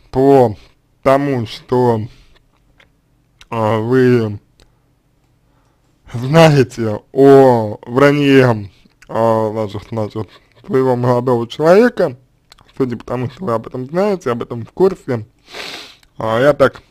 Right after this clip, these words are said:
подозреваю, что он, а, хочет подсознательно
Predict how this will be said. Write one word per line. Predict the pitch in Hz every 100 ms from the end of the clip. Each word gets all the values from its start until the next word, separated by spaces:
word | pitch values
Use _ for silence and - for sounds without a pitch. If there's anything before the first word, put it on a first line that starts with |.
| _ -
подозреваю, | 127 123 131 143 160 135
что | 127 - 120
он, | 139 143 143 117 _ _ _ _ _ _ _ _ _ _ _ _ _ _
а, | 120 113 110 110
хочет | 110 - 175 170 147 - _ _ _ _ _ _ _ _ _ _ _ _ -
подсознательно | 127 127 143 135 143 135 135 123 117 110